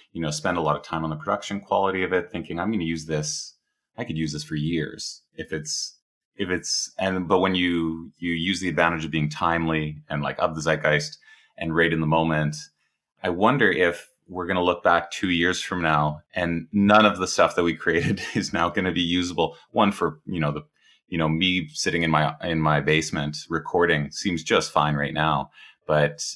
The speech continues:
you know, three years from now, will that still have the staying power, or will it look like, you know, something where if we look back at videos that we made twenty years ago or fifteen years ago and they're grainy and, and you can really tell the moment and,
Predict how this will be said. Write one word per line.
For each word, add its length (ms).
you 140
know, 120
three 280
years 220
from 160
now, 200
will 240
that 280
still 360
have 480
the 200
staying 340
power, 320
or 160
will 240
it 60
look 240
like, 340
you 120
know, 180
something 540
where 500
if 160
we 60
look 160
back 200
at 80
videos 400
that 80
we 100
made 440
twenty 240
years 240
ago 240
or 160
fifteen 420
years 200
ago 240
and 160
they're 120
grainy 640
and, 120
and 100
you 180
can 200
really 300
tell 300
the 260
moment 720
and, 120